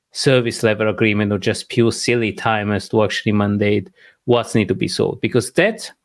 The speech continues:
has failed massively. And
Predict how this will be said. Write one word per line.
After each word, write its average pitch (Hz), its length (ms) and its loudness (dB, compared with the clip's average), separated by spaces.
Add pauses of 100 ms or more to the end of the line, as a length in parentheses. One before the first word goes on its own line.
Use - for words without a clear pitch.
(680)
has - 260 -2
failed 98 420 -6 (100)
massively. 92 540 -4 (540)
And 113 480 -4